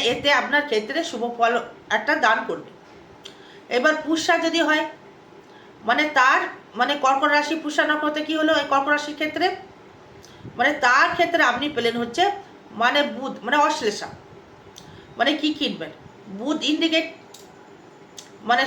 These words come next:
সবুজ কোনো দ্রব্য বা কোনো বাচ্চা স্বরূপ কাউকে হয়তো দান করতে পারেন, মানে হয়তো কিছু দান করলেন খাবার, এই বাচ্চারা খেতে পাচ্ছে না,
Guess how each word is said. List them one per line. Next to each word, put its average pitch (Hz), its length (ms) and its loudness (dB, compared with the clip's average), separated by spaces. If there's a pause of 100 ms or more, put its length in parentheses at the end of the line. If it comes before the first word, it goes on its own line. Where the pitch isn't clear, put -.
সবুজ 285 440 0
কোনো 320 200 -2
দ্রব্য 302 200 -2 (2250)
বা 254 140 6 (320)
কোনো 294 200 2 (160)
বাচ্চা 285 440 2
স্বরূপ 320 260 2 (140)
কাউকে 285 300 2
হয়তো 294 180 2 (120)
দান 277 100 6 (100)
করতে 277 260 -4
পারেন, 262 180 0 (1600)
মানে 233 200 2 (240)
হয়তো 247 260 0 (320)
কিছু 302 200 -2 (120)
দান 277 120 4 (100)
করলেন 254 260 0 (340)
খাবার, 240 280 2 (640)
এই 240 140 -2
বাচ্চারা 277 460 2
খেতে 294 260 -2
পাচ্ছে 285 280 2
না, 269 60 4